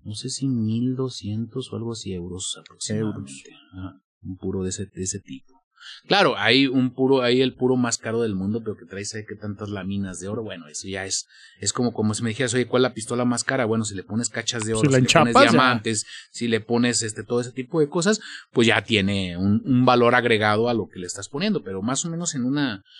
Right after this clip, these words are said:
Speaker 1: puede ser que el Lusitanias es el, el, el que tiene
Speaker 2: Mil doscientos euros.
Speaker 1: aproximadamente, se
Speaker 2: Wow.
Speaker 1: menciona, ¿sí? O sea, ese es lo que, y lo tiene un tipo español, ahí en, tiene varias, varios formatos como tal.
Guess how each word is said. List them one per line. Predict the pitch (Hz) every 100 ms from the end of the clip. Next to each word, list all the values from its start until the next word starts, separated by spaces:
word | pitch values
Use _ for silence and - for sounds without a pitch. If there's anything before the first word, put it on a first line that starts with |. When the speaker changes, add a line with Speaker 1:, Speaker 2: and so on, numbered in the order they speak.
| - - _
Speaker 1:
puede | - 151
ser | 156 147 143
que | -
el | 143 123
Lusitanias | 113 - - 117 110 101 -
es | 95
el, | 104 98 82
el, | 82 82 - -
el | 92
que | 107
tiene | 107 101 98 95 156
Speaker 2:
Mil | 165
doscientos | 147 131 143 127 123
euros. | 120 113 - 101 -
Speaker 1:
aproximadamente, | 95 101 104 98 98 95 95 85 80 98
se | -
Speaker 2:
Wow. | 87
Speaker 1:
menciona, | 80 - 82 71 - _
¿sí? | - 107
O | 120
sea, | 107 92
ese | 95
es | 107
lo | 104
que, | 87 90 - - - -
y | 110
lo | 110 107
tiene | 113 113 123 127
un | 113 120 113
tipo | 123 -
español, | 117 110 98 98 113 110 98
ahí | 98
en, | 101 107 101 82 82
tiene | 98 92 85
varias, | 95 85 85 - -
varios | 92 95 -
formatos | 82 80 - -
como | - 69
tal. | _